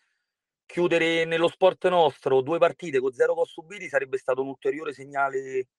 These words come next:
importante, però andiamo avanti, vediamo dove riusciamo a arrivare in Coppa Lazio, vorremmo cercare di arrivare fino in fondo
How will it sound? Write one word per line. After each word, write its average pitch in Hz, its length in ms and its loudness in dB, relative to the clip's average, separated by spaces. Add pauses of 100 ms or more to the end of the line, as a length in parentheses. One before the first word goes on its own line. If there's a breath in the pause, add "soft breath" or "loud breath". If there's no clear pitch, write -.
(460)
importante, 147 800 0
però 123 360 4
andiamo 139 280 -2
avanti, 127 720 -2 (420)
vediamo 160 360 2
dove 151 160 -2
riusciamo 147 320 -2
a - 20 4
arrivare 143 280 2
in 139 100 -10
Coppa 147 280 0
Lazio, 165 360 2
vorremmo 123 720 -2 (380)
cercare 127 300 -2
di 131 60 0
arrivare 127 280 2
fino 135 160 -8
in 143 60 -10
fondo 139 580 -4